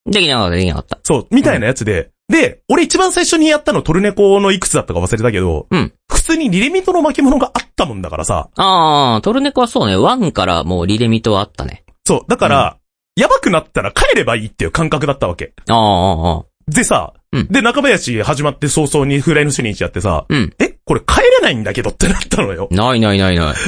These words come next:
Speaker 2: そう。
Speaker 1: うん。
Speaker 2: みたいなところのやっぱ差分とかがあったりして、
Speaker 1: ああ、ああ、ああ。
Speaker 2: 作品ごとに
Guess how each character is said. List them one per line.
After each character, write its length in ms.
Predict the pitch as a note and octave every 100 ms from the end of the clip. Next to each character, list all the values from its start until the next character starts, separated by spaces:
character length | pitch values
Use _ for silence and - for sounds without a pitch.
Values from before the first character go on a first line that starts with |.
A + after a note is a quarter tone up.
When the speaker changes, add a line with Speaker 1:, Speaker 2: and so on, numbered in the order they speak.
| -
Speaker 2:
そ 140 | D#3
う。 120 | - _
Speaker 1:
う 60 | F2
ん。 220 | F2+ D#2+
Speaker 2:
み 120 | A3+
た 120 | D#4 C#4+
い 60 |
な 100 | D3
と 120 | C#3
こ 100 | C3
ろ 120 | E3 D#3+
の 80 |
や 80 | D3
っ 60 | -
ぱ 100 | -
差 220 | - C#3+
分 280 | C3+ F#3 F#3+
と 120 | A3
か 100 | B2
が 100 | G2
あ 20 |
っ 100 | G#2
た 100 | -
り 80 | -
し 100 | -
て、 200 | G2+ D#2+ -
Speaker 1:
あ 60 |
あ、 20 |
あ 40 | C#3
あ、 340 | B2+ A#2+ G#2
あ 20 |
あ。 40 | G#2
Speaker 2:
作 280 | - F#2+ A#4
品 320 | B4 A#4 G#4
ご 100 | A4
と 140 | -
に 400 | F3+ F#3+ A2 -